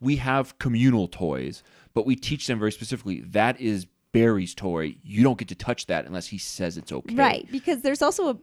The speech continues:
Speaker 2: you learn there's personal property.
Speaker 1: There is private property here, and
Speaker 2: Yes.
Speaker 1: that's their toy. And also, I mean, we, we read
Speaker 2: That's
Speaker 1: this
Speaker 2: also
Speaker 1: in
Speaker 2: a biblical thing. I mean,
Speaker 1: Sure.
Speaker 2: there is, "Thou shalt not steal."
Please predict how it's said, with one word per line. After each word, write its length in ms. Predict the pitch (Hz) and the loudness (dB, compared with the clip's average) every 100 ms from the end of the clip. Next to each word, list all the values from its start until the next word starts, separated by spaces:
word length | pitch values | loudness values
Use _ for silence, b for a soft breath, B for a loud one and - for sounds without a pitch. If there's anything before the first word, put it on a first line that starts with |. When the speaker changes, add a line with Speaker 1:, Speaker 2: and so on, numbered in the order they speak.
| _ _ _ | _ _ _
Speaker 2:
you 200 | 233 277 | -6 -2
learn 220 | 233 233 | -2 -2
there's 120 | 220 - | -4 -8
personal 500 | - 247 - 247 214 | -8 -8 -8 -12 -12
property. 360 | - 180 - 208 | -8 -8 -4 -4
Speaker 1:
There 40 | |
is 100 | 117 | -4
private 360 | - 202 92 127 | -6 -2 -2 -2
property 440 | 131 156 - 85 | -2 -2 -2 -6
here, 260 | - - - | -6 -8 -6
and 80 | - | -2
Speaker 2:
Yes. 280 | 240 - - | -2 -2 -8
Speaker 1:
that's 120 | 190 | -4
their 220 | 185 185 | 0 0
toy. 440 | - 165 196 - - B B B | -2 -4 -4 -4 -10 B B B
And 100 | 143 | 2
also, 260 | 165 151 104 | 2 2 0
I 60 | |
mean, 320 | 90 82 82 | 0 -4 -6
we, 140 | 92 92 | -6 -8
we 180 | 92 90 | -8 -4
read 60 | |
Speaker 2:
That's 140 | 247 - | -2 0
Speaker 1:
this 60 | |
Speaker 2:
also 220 | 339 381 | 0 0
Speaker 1:
in 60 | 247 | -2
Speaker 2:
a 20 | |
biblical 400 | 220 240 480 - | -2 0 -2 -4
thing. 300 | - - - | -10 -10 -10
I 80 | - | -8
mean, 160 | 247 220 | -6 -6
Speaker 1:
Sure. 160 | 196 | 0
Speaker 2:
there 140 | - - | 0 2
is, 320 | 392 247 - | 2 0 -2
"Thou 260 | 220 220 247 | -4 -2 -2
shalt 200 | - 269 | 0 2
not 220 | 254 240 | 2 -2
steal." 340 | - 320 - | -2 -2 -4